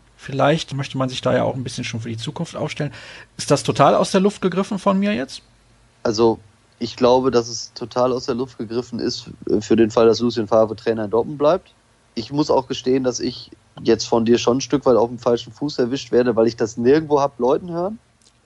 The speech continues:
Speaker 1: Ist auch nur
Speaker 2: Wie
Speaker 1: eine
Speaker 2: kann
Speaker 1: Idee
Speaker 2: ich
Speaker 1: von
Speaker 2: sagen?
Speaker 1: mir.
Speaker 2: Ja, ich glaube, dabei bleibt's auch. Ist mein,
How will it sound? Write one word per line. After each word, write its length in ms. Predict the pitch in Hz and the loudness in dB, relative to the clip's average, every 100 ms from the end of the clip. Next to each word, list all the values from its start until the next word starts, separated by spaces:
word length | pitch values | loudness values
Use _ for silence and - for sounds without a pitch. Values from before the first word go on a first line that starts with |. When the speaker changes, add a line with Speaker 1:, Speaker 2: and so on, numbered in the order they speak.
| _ | _
Speaker 1:
Ist 140 | - 156 | -2 2
auch 140 | 131 | 2
nur 80 | 156 | 2
Speaker 2:
Wie 80 | 170 | 2
Speaker 1:
eine 20 | |
Speaker 2:
kann 100 | 175 | 4
Speaker 1:
Idee 120 | 185 | 4
Speaker 2:
ich 60 | 185 | 4
Speaker 1:
von 120 | 123 | 2
Speaker 2:
sagen? 120 | 110 | 2
Speaker 1:
mir. 160 | 113 113 - - - _ - | -2 -8 -14 -20 -20 _ -2
Speaker 2:
Ja, 340 | 110 113 151 - | 2 2 0 -8
ich 120 | - - | -20 -12
glaube, 300 | 117 123 131 | -10 -8 -8
dabei 240 | 123 123 | -8 -8
bleibt's 360 | 113 117 156 175 | -8 -8 -8 -10
auch. 300 | 165 190 - | -8 -8 -12
Ist 160 | 110 | -10
mein, 300 | 123 120 120 | -8 -6 -8